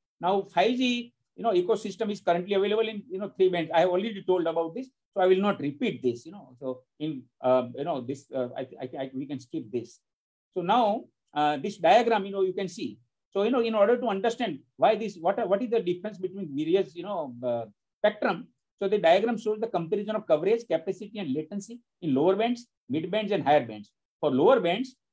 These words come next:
the coverage is large, but the capacity is very low and latency is very high. For mid bands, we have moderate values of coverage,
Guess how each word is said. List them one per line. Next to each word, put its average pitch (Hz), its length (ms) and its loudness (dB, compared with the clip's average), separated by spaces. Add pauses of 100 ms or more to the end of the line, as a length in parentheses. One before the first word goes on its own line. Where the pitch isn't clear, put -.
the 180 60 -2
coverage 196 360 2
is 196 140 -6
large, 151 300 4 (280)
but 151 140 -4
the 196 80 -4
capacity 202 540 -2
is 165 80 -8
very 170 200 6
low 123 260 0 (280)
and 165 120 -2
latency 175 380 0
is 208 140 -4
very 135 180 2
high. 110 220 -2 (260)
For 143 160 2
mid 220 240 0
bands, 151 300 -4 (200)
we 143 140 -2
have 165 160 4
moderate 151 420 4
values 196 280 0
of 202 160 0
coverage, 196 260 0